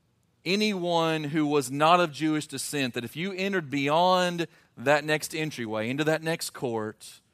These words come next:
you were taking your life in your hands and you would be executed on the spot.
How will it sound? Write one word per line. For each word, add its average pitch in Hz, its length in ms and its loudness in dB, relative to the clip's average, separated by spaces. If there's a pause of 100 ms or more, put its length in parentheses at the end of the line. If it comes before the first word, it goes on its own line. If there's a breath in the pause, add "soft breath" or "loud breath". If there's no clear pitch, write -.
(560)
you 147 160 0
were 135 80 2
taking 127 380 -4
your 113 140 -8
life 123 300 0
in 110 80 -10
your 104 120 -10
hands 113 360 -8
and 110 140 -10
you 139 280 -4
would 131 280 -6
be 123 160 -6
executed 113 560 -8
on 101 100 -12
the 95 60 -14
spot. - 600 -16